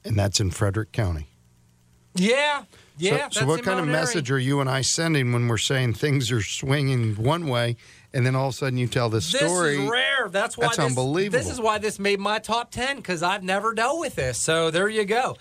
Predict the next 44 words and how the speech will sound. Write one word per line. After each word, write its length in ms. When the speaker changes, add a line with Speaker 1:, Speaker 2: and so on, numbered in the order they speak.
Speaker 2:
So 300
we 160
wanna 180
hear 160
your 160
comments. 560
Next 260
week, 220
call 320
in 160
three 300
oh 60
one, 200
six 280
nine 200
four, 400
nine 460
three 420
six 380
three 380
and 200
pray 300
for 160
my 220
buyers 480
that 220
we 200
get 220
another 380
place 440
that's 240
not 240
gonna 140
quite 240
be 140
like 200
this. 160
So, 180
all 80
right, 160
have 160
a 20
great 220
weekend. 400